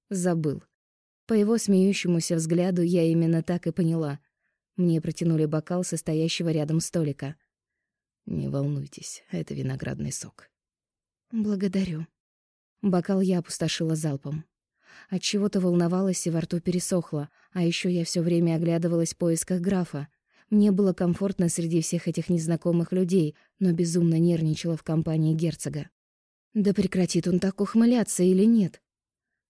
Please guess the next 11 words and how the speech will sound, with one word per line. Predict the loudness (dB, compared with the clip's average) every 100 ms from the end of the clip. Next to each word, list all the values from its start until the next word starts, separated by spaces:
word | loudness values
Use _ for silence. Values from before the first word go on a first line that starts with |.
| _ _
"Ваш | -8 -6 -6 -8
спутник | -8 -8 -4 -4 -4
не | -4
будет | -4 -4 -6
против, | -10 -10 -12 -12
если | -10 -8
я | -8 -6
приглашу | -6 -6 -6 -6 -8
вас | -8 -8
на | -8
танец?" | -8 -10 -10 -14 -16 -18